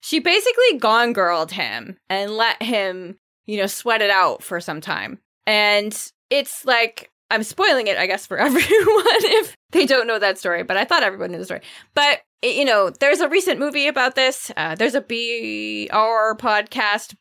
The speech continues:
Book Riot podcast about this. I myself am partial to the Doctor Who explanation, which was giant alien wasps.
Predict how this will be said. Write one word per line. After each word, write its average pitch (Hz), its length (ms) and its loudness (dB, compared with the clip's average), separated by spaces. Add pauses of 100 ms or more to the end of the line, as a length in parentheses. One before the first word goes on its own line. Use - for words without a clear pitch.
(160)
Book 233 280 -8
Riot 214 280 0
podcast 202 460 -2
about 185 220 -2
this. 190 360 -2 (180)
I 294 260 2
myself 302 360 0
am 269 100 -4
partial 214 340 -2
to 220 120 -8
the 196 140 -6
Doctor 185 360 -4
Who 240 160 -4
explanation, 214 680 -6
which - 260 -20 (120)
was 156 400 -8
giant 160 520 -6 (120)
alien 156 460 -10
wasps. 208 560 -2